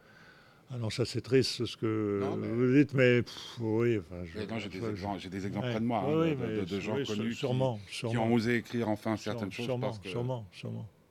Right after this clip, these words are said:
Speaker 1: sûrement.
Speaker 2: Euh, des gens qui sont venus vous voir en disant, euh, « Maurice, pourquoi t'as raconté mon histoire ? » ou des choses comme ça,
Speaker 1: Non,
Speaker 2: c'est pas encore
Speaker 1: non, non, c'est pas encore arrivé, mais le, non, c'est pas, non, c'est pas arrivé comme ça.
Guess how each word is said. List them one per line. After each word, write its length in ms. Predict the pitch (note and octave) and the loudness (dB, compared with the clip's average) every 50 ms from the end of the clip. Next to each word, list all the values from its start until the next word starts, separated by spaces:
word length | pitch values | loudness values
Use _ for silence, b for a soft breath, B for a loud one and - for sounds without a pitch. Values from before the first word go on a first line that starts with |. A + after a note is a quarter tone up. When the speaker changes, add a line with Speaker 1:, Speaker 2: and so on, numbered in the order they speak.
| _ _ _ | _ _ _
Speaker 1:
sûrement. 380 | - - - B2+ - - A#2 A2 - _ _ _ B B B B B B B | -18 -14 -12 -10 -8 -8 -10 -12 -14 _ _ _ B B B B B B B
Speaker 2:
Euh, 240 | F2+ F#2 F#2 F2+ F2+ | -2 0 0 0 0
des 180 | F2 F2+ G#2 G2+ | 0 0 0 2
gens 160 | G#2 C3+ D#3+ | 2 2 2
qui 120 | - - - | 2 0 -2
sont 140 | - C3 | 0 0
venus 260 | A2 G#2+ A2+ A#2 A#2 A2+ | 2 4 4 4 4 2
vous 160 | G#2 G#2+ G#2 | 0 -2 -2
voir 400 | F#2+ A2 A#2+ C3 D#3+ F3 E3 C3 | -2 0 2 2 4 4 4 2
en 80 | A#2 | 2
disant, 400 | G#2 G2 F#2+ F#2 A2 A#2 A#2+ A#2 | 0 0 0 0 0 2 2 2
euh, « 220 | G2+ F#2+ F#2+ F#2+ - - | 2 2 2 0 0 -2
Maurice, 300 | F#2+ G2+ F#2+ G#2 A#2 A2 | -2 -2 0 -2 -2 -4
pourquoi 300 | - - F2 - - G#2 | -6 -10 -10 -8 -6 -6
t'as 140 | - - F#2+ | -4 -4 -4
raconté 360 | F2+ F2 - - E2+ - F#2 | -4 -6 -6 -10 -12 -10 -8
mon 140 | F2 F#2+ F#2+ | -8 -6 -6
histoire ? » 340 | F#2+ F2+ - - B2 B2+ A#2+ | -8 -8 -8 -8 -8 -8 -6
ou 40 | G#2 | -6
des 80 | G2+ | -8
choses 140 | G2 G2+ F2 - | -10 -10 -12 -12
comme 100 | G#2 F#2 | -12 -8
ça, 100 | A#2+ A#2 | -6 -4
Speaker 1:
Non, 120 | A2 A2 G#2 | -4 -4 -4
Speaker 2:
c'est 80 | G#2+ G#2 | -6 -8
pas 60 | G#2 | -12
encore 200 | - - F#2+ - | -14 -12 -10 -6
Speaker 1:
non, 160 | C3 C3+ C3 | -4 -2 0
non, 200 | B2 A#2 A2+ G#2+ - | 0 -2 -2 -4 -6
c'est 160 | - A#2 G#2 | -8 -10 -8
pas 180 | - A2+ G#2+ | -6 -6 -6
encore 300 | G#2+ G2 - A#2 A2+ A2 | -6 -6 -6 -6 -4 -2
arrivé, 320 | G#2+ G#2 G#2+ G2+ G#2 B2+ C3+ | -2 -2 -2 0 0 2 2
mais 140 | C3 B2+ A2+ | 2 4 4
le, 360 | A2+ A2 A2 G#2+ G#2 G2+ F#2+ B B B B B B B B B B B B B B B B B B B _ _ _ _ - | 4 4 6 4 4 2 0 B B B B B B B B B B B B B B B B B B B _ _ _ _ -8
non, 200 | A#2+ A2+ A2+ - - | -6 -6 -6 -8 -10
c'est 160 | - - - | -10 -10 -6
pas, 220 | - G#2+ G#2 G#2+ | -4 -2 -2 -2
non, 200 | A2 A2 A2+ A2+ | -2 -2 -2 -2
c'est 120 | A2+ - A2+ | -2 -2 -2
pas 100 | B2 A2+ | 0 0
arrivé 280 | G#2 G2 G2 F#2 F#2 | 0 0 -4 -6 -6
comme 160 | F2 G2 F2 | -8 -10 -10
ça. 100 | - G#2 | -10 -12